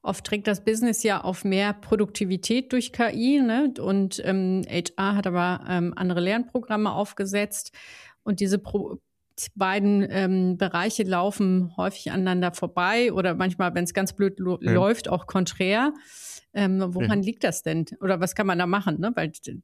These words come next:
Speaker 1: beide Bereiche machen ja eigentlich ihre Aufgabe richtig, wenn man so will, in der eigenen Logik. Aber im Ergebnis passt es dann doch nicht.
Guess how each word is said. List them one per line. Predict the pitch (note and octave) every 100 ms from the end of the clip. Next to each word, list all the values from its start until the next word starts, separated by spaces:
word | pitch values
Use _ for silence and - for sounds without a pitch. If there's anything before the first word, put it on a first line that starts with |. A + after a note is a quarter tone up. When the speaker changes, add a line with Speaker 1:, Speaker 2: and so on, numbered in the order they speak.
| _
Speaker 1:
beide | F#3+ F#3+ G3
Bereiche | F#3 F#3+ G3
machen | G#3 F#3+
ja | F#3+
eigentlich | E3+ F#3+ G3
ihre | - F3
Aufgabe | F3 - F3+ F3 F3 F3+
richtig, | G3+ - A#3
wenn | G#3+ G#3+
man | G#3
so | G3+
will, | G3
in | A3 G#3
der | F3+
eigenen | F#3 G3 F3+
Logik. | F3 A3 C4 C4
Aber | - F#3 F3+ F3 F3
im | F#3+ F3+ F3+ F3+
Ergebnis | - G3 G#3+ A#3 A#3
passt | - A3+ A3+
es | F3+
dann | - F3
doch | G3 F3+
nicht. | D#3+ - -